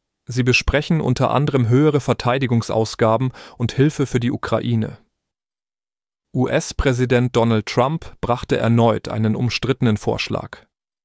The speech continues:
Er sagte, die U S A sollten Grönland von Dänemark kaufen.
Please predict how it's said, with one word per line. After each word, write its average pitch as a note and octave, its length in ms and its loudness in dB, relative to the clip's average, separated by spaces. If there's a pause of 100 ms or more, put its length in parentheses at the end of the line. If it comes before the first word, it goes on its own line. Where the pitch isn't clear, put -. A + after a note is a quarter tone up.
(340)
Er A#2 120 0
sagte, A#2+ 500 0 (460)
die B2 100 -2
U C#3 160 4
S A#2+ 180 0
A D3 280 2
sollten B2+ 400 0
Grönland C3 440 2
von A2+ 240 0
Dänemark G#2+ 540 2
kaufen. - 460 -8